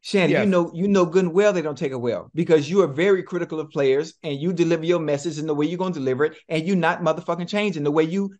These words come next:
Speaker 1: deliver that message when they're not
Speaker 2: Right.
Speaker 1: playing the way they should, based on the
Speaker 2: Yes.
Speaker 1: standard that you hold them by. And you
Speaker 2: Why
Speaker 1: know
Speaker 2: do
Speaker 1: they
Speaker 2: you, why
Speaker 1: don't,
Speaker 2: do
Speaker 1: they don't take it well.
Speaker 2: Can I ask you a question?
Speaker 1: Yes, sir.
Speaker 2: Why don't, why they don't get upset when I give them credit?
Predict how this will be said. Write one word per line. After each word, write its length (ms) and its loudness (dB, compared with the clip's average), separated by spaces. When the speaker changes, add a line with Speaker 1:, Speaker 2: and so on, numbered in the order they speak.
Speaker 1:
deliver 280 2
that 160 6
message 360 0
when 180 -4
they're 140 -2
not 200 0
Speaker 2:
Right. 60 -12
Speaker 1:
playing 280 -6
the 80 -2
way 120 2
they 120 2
should, 360 0
based 220 0
on 60 8
the 60 6
Speaker 2:
Yes. 100 4
Speaker 1:
standard 300 -2
that 220 2
you 140 0
hold 260 6
them 140 -4
by. 220 -2
And 120 -2
you 60 4
Speaker 2:
Why 100 8
Speaker 1:
know 60 10
Speaker 2:
do 40 6
Speaker 1:
they 80 8
Speaker 2:
you, 60 4
why 100 6
Speaker 1:
don't, 100 2
Speaker 2:
do 40 -2
Speaker 1:
they 40 -2
don't 140 -10
take 160 -4
it 60 0
well. 320 -2
Speaker 2:
Can 140 2
I 60 0
ask 100 0
you 60 2
a 20 -2
question? 360 -2
Speaker 1:
Yes, 160 -6
sir. 100 4
Speaker 2:
Why 140 6
don't, 340 2
why 220 4
they 60 2
don't 160 -2
get 120 2
upset 320 -4
when 100 -6
I 100 0
give 200 -4
them 100 -4
credit? 340 -6